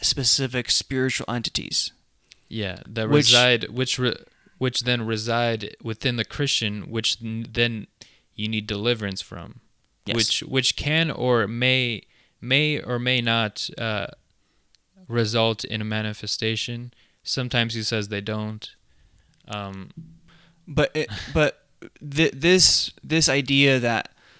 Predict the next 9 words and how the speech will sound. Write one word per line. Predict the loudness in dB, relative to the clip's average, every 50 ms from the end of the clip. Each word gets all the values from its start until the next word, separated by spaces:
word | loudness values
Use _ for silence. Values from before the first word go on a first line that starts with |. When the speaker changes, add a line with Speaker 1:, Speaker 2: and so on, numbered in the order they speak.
| _ _ _ _ _ _ _ _ _ 0
Speaker 1:
a | 2
specific | 4 4 4 4 4 4 4 6 4 4 2 2 2
demon | 4 6 6 8 8 6 6 4 0 -2 -4 -12 _ _ _ _ -12
has | -8 -4 -2 -2 0
a | 0
specific | 0 -2 0 2 2 2 2 2 0 -2 -2 -2 -4 -10 -14 -14 -18 -20 _ _ _ _ _ _ _ _ _ _ _ _ _
sin | -2 2 4 4 4 4 2
behind | 0 -4 -4 -6 -6 -6 -6
him | -6 -8 -8 -10 -12